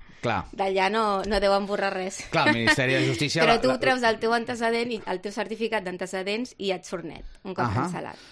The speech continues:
Speaker 1: Encara que hagis patit una condemna, encara que fins i tot hagis
Speaker 2: Sí.
Speaker 1: estat a la presó, això es pot fer i
Speaker 2: Sí.
Speaker 1: tu imprimiràs el teu certificat de penals i sortirà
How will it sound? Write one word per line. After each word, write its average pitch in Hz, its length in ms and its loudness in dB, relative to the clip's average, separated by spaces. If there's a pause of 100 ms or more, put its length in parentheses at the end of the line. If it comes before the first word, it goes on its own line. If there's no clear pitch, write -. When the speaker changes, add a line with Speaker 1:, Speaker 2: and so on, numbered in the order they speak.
(140)
Speaker 1:
Encara 135 420 0
que 151 380 2
hagis 120 260 0
patit 120 320 -2
una 113 160 -2
condemna, 156 500 2
encara 127 320 0
que 123 200 -2
fins 120 180 -2
i 98 80 -4
tot 113 80 -4
hagis 113 180 -2
Speaker 2:
Sí. 104 60 -2
Speaker 1:
estat 117 160 -2
a 110 40 0
la 107 120 0
presó, 190 540 2 (260)
això 147 220 0
es - 100 -2
pot 139 220 -2
fer 262 420 2
i 135 140 0
Speaker 2:
Sí. 233 100 4
Speaker 1:
tu 190 260 6
imprimiràs 139 600 2
el 147 80 0
teu 147 120 0
certificat 123 560 -2
de 127 140 -2
penals 233 420 0
i 135 60 -6
sortirà 180 540 0